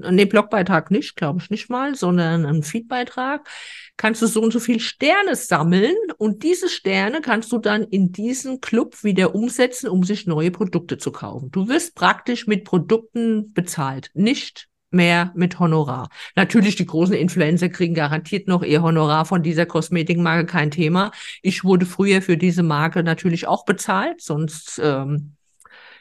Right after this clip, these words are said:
hätte ich das auch nicht gemacht all die Jahre lang. Ähm, aber dieser Sterneclub, der hat mir überhaupt nicht zugesagt, weil ich hab mir gedacht,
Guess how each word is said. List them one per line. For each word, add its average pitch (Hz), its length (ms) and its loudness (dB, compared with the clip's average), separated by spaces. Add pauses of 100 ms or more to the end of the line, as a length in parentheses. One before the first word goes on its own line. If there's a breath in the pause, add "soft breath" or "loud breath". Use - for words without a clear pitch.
hätte 190 200 2
ich 185 80 -2
das - 360 -2
auch 165 180 6
nicht 196 240 4
gemacht 180 420 2
all 254 160 -2
die 262 160 -2
Jahre 262 320 2
lang. 294 300 0 (600)
Ähm, 226 420 -4 (720 loud breath)
aber 202 640 6 (580)
dieser 214 240 0
Sterneclub, 302 680 0
der 254 100 2
hat 226 160 2
mir 240 320 0
überhaupt 208 460 2
nicht 226 240 -6
zugesagt, 151 600 -2
weil 185 160 0
ich 185 160 -4
hab 202 140 -4
mir 202 140 0
gedacht, 180 420 0